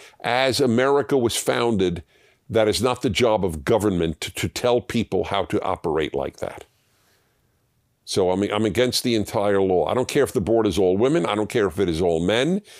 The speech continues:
I care that it is all chosen freely. That is all I care about. I'm a big fan of liberty. It's very rare liberty on the face of this earth. Very, very rare. And all, all the other stuff, well, that's, that's a,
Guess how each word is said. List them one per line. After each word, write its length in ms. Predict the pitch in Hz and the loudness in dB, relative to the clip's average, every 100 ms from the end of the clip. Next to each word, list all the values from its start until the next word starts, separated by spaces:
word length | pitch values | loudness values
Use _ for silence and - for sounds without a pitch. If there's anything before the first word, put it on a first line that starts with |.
| - - | -20 -6
I 100 | 98 | -6
care 260 | - 123 | 0 0
that 180 | 110 113 | 2 2
it 160 | 107 98 | 2 0
is 180 | 85 | -2
all 320 | 95 104 110 104 | 0 4 4 2
chosen 480 | - 110 98 92 | 0 0 0 -2
freely. 540 | 85 - 87 55 55 52 - - _ | -2 -2 -2 -2 -8 -12 -20 -20 _
That 120 | 90 | -2
is 140 | 80 | 0
all 200 | 87 87 | 2 2
I 100 | 90 | 0
care 260 | - 87 58 | -2 -4 -4
about. 340 | - - - - _ _ _ _ _ _ _ _ _ _ | -4 -10 -14 -18 _ _ _ _ _ _ _ _ _ _
I'm 160 | 76 | -4
a 60 | 80 | -2
big 240 | 71 101 | -2 -2
fan 300 | - 92 90 | -2 0 0
of 100 | 82 | 0
liberty. 540 | 78 80 76 65 60 - | -2 -2 -2 -6 -10 -10
It's 160 | - 73 | -10 -4
very 340 | 82 90 101 | 0 2 2
rare 340 | 87 85 82 | 2 2 2
liberty 460 | 76 73 71 67 - | 0 -2 -4 -6 -6
on 140 | 73 | -6
the 80 | 69 | -8
face 320 | - 76 71 | -6 -6 -4
of 100 | 71 | -8
this 220 | 67 58 - | -8 -8 -6
earth. 320 | - - - _ - | -6 -10 -20 _ -6
Very, 380 | 87 87 82 | -2 0 0
very 340 | 76 78 73 73 | -2 -2 -2 -4
rare. 440 | 73 - - - _ _ _ _ _ _ _ - - _ _ _ _ _ - | -4 -4 -6 -8 _ _ _ _ _ _ _ -20 -20 _ _ _ _ _ -8
And 340 | 85 85 85 | -4 -2 -2
all, 380 | - 95 101 98 | 0 2 2 0
all 240 | 92 95 95 | 0 0 0
the 160 | 92 | 0
other 220 | 92 98 | 0 0
stuff, 420 | 95 - 101 - - | -2 0 -2 -2 -4
well, 300 | 95 90 80 | 0 0 -2
that's, 340 | 95 85 - | -4 -2 -4
that's 300 | 87 87 - | -4 -4 -4
a, 320 | 80 80 82 | -4 -6 -10